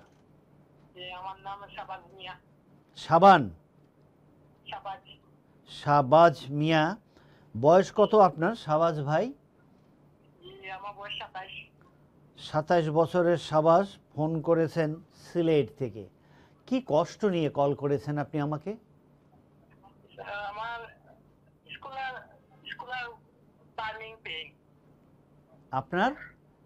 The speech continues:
Speaker 1: স্ক্যাপুলার বার্নিং পেইন।
Speaker 2: স্ক্যাপুলার বার্নিং পেইন। ও, এক্সিলেন্ট, সুন্দর কথা বলছেন। স্ক্যাপুলা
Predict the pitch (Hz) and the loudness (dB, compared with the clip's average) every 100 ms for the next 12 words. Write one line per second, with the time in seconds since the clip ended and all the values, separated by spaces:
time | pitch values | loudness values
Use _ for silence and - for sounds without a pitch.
0 | _ _ - _ - - 269 254 269 - | _ _ -20 _ -16 -16 -16 -12 -12 -12
1 | 220 208 214 208 214 202 - 147 _ _ | -16 -14 -12 -12 -12 -18 -16 -16 _ _
2 | - - 170 175 175 226 226 220 196 226 | -20 -8 2 2 4 6 10 8 10 10
3 | 226 220 208 214 240 226 190 113 - - | 10 6 0 4 4 4 2 0 -6 -12
4 | - 427 302 214 - - 254 240 208 - | -4 0 4 4 2 -2 2 4 2 -4
5 | 277 285 247 233 185 185 160 160 147 131 | -2 0 2 4 4 4 2 4 2 0
6 | 107 117 101 - - 180 180 202 196 175 | -4 -8 -8 -12 0 4 4 4 6 8
7 | 160 147 | 8 6